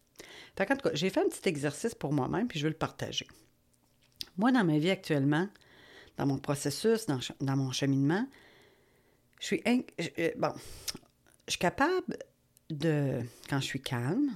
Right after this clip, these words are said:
puis que j'attends pas d'avoir faim pour manger un éléphant, je, je suis capable, euh, de manger juste quand j'ai faim.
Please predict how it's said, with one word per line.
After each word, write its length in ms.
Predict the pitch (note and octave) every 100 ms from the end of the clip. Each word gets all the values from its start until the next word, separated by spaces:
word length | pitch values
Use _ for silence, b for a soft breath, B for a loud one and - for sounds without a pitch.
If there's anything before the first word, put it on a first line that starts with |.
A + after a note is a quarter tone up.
| B B B B B B
puis 80 | -
que 40 | -
j'attends 300 | A#2+ B2 A#2+
pas 140 | D3
d'avoir 300 | C#3+ C#3 B2
faim 200 | - D3
pour 140 | D3
manger 240 | C#3 B2+ C#3
un 100 | C3+
éléphant, 400 | C3 B2+ F3+ C4+ B B B B B B
je, 100 | - _ _ _
je 60 | -
suis 80 | -
capable, 560 | F3+ B3 C#4+ D#4+ - - -
euh, 300 | D#3+ D3 C3+ - - - - - _ -
de 120 | E3+
manger 560 | D#3+ F3+ E3+ A3 B3+ - _ _ _ _ _ -
juste 300 | D#3+ D4 -
quand 140 | G3
j'ai 180 | D3+ C3+
faim. 220 | - -